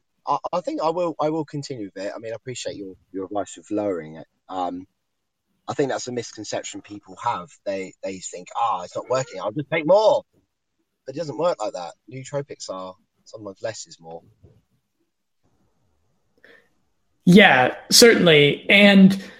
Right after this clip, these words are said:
Speaker 2: the, the other, uh, research that I saw is that with piracetam, sometimes if your, your hormone aldosterone is a bit low,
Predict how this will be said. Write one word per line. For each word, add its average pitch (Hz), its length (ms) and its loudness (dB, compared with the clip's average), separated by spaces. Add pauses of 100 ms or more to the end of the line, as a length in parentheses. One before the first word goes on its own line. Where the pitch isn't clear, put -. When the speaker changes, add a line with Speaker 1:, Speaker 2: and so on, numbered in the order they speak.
(200)
Speaker 2:
the, - 460 4
the 226 160 8
other, - 560 8 (360)
uh, 185 300 6
research 214 460 6
that 196 120 6
I 175 100 8
saw 190 440 8 (140)
is 180 220 6
that 190 360 4
with 196 240 6
piracetam, 202 1200 8 (240)
sometimes 269 880 8
if 196 200 6
your, 196 800 4 (720)
your 190 260 8
hormone 202 760 10 (140)
aldosterone 190 1400 6 (320)
is 202 800 6 (160)
a 180 60 8
bit 196 300 4
low, 180 680 6